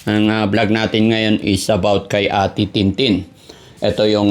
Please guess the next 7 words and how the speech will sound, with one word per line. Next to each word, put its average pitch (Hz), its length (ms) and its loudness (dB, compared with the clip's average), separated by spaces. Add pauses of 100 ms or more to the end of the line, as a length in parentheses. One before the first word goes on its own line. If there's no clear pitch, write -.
ah, 98 320 0
dinala 107 400 2
namin 101 560 2 (160)
sa - 240 -6
Pampanga 98 880 0
nakaraang, 101 800 -2
ah, 95 320 -2